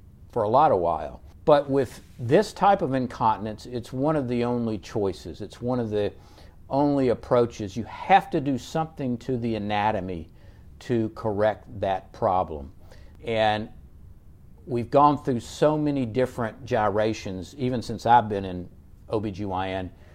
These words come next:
as to how to best treat it. When I first went into practice, we,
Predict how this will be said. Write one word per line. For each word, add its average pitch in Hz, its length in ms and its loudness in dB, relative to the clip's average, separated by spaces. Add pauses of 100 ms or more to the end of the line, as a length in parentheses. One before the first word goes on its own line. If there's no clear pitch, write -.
(260)
as 113 160 0
to 120 100 -2
how 127 240 0
to 120 60 0
best 101 340 -2
treat 113 400 -6
it. 82 240 -6
When 101 160 -8
I 107 100 -2
first 123 380 -2
went 123 140 -2
into 113 140 -4
practice, 151 600 2 (560)
we, 123 340 0